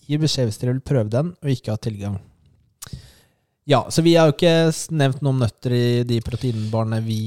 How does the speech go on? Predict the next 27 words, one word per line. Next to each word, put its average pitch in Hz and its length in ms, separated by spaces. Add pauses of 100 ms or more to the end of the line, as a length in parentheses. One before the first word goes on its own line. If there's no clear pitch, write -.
har 110 240
testet, 165 240
men 143 160
det 123 80
vet 104 240
jo 107 60
sikkert 107 260
helt, - 400
eh, 101 560
det 117 140
ve-, 113 100
det 120 160
vet 101 160
jo 104 80
sikkert - 240
allerede, 104 400
Erik, 139 320 (320)
hva 113 240
som 113 380 (100)
passer, 139 300 (180)
siden 123 160
du 113 80
har 110 80
valgt 110 220
ut - 80
den 117 100
type. 117 240